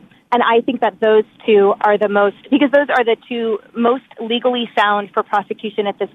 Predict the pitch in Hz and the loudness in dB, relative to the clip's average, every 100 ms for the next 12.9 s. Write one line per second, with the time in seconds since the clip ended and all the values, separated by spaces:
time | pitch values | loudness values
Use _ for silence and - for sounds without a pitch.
0 | - 208 196 - - - - 214 294 _ | -4 -4 -4 -14 -20 -20 -12 -2 -2 _
1 | _ - 277 302 262 294 262 190 240 - | _ -6 -4 -4 -4 -4 -4 -4 -6 -4
2 | - 208 202 214 208 202 196 - 214 208 | -2 -2 0 0 0 2 0 -2 -6 -6
3 | - 262 311 262 208 208 - - - 302 | -6 -2 2 2 2 -2 -4 -4 0 2
4 | 277 277 302 262 226 208 202 _ _ - | 4 2 2 0 0 0 -2 _ _ -6
5 | 226 240 - 233 262 254 - 240 247 - | -4 -4 -2 0 0 -2 -2 2 2 0
6 | 226 202 - 240 262 220 - 208 214 226 | -2 -2 0 0 2 -2 0 -4 -4 -4
7 | 220 208 226 - 226 208 208 214 214 - | -4 -2 -4 -2 0 0 2 0 -2 -8
8 | - - 262 233 254 - 294 302 - - | -14 -2 0 0 -2 -2 -4 -4 -8 -4
9 | 269 320 285 254 233 - 226 - - 233 | -2 -2 -4 -4 -4 -2 -4 -4 -4 -4
10 | - 220 - 220 220 220 - 208 202 190 | -2 -2 0 0 0 0 0 0 2 0
11 | - 202 220 - 196 202 196 196 226 - | 0 0 0 -2 -6 -2 0 2 2 -2
12 | - - 240 233 220 226 226 226 220 | -16 -2 0 2 0 0 0 2 2